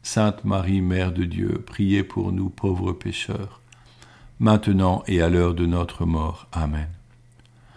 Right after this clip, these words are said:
Priez pour nous, Sainte Mère de Dieu, afin que nous soyons rendus dignes des promesses du Christ. Prions. Que ta grâce, Seigneur, se répande en nos cœurs.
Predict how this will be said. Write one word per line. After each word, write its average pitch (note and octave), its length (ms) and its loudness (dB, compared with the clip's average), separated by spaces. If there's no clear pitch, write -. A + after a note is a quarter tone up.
Priez B2 300 10
pour A#2 240 6
nous, G#2+ 180 6
Sainte G#2 400 0
Mère F#2 260 0
de F2 140 0
Dieu, F2 320 -4
afin G#2+ 360 2
que G#2+ 160 2
nous A2 280 6
soyons G2 500 2
rendus F2+ 340 2
dignes F2 320 0
des E2+ 100 0
promesses E2 540 -4
du - 140 -10
Christ. - 560 -12
Prions. F#2 400 -2
Que A#2 80 0
ta A2 160 4
grâce, A2+ 300 4
Seigneur, A#2+ 420 6
se - 140 2
répande G#2+ 680 4
en G2+ 100 -2
nos F#2 160 0
cœurs. G2 480 -6